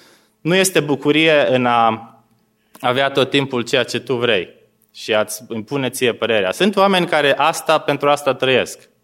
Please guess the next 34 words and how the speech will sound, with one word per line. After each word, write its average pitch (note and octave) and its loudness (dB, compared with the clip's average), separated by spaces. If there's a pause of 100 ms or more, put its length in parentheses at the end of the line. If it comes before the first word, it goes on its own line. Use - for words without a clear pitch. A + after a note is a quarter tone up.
(240)
La A2 2
lucru, D#3+ 0 (420)
tot D#3+ 0
timpul D3+ -2
ei C#3+ 4
vor C#3 2
părerea C3+ 2
lor C3 4
să B2+ -6
fie A#2 0
ultima, D#3 0
oamenii C3 0
să A#2+ -4
asculte C3 -2
la A2 2
ei. D3 0 (560)
Uh, B2+ 4 (1120)
Apostolul D3 0
Pavel D3 2
ne B2+ -2
spune C3+ -2
să C3 -8
nu C#3+ -4
căutați A2 0
să G2+ -6
fiți G2+ -10
așa. F2+ -4 (200)
Nu, C#3 -6
nu C#3 -6 (160)
aveți A2+ -2
bucurie G#2+ -2
în G2+ 0
lucrul F#2+ -4
acela. F2+ -2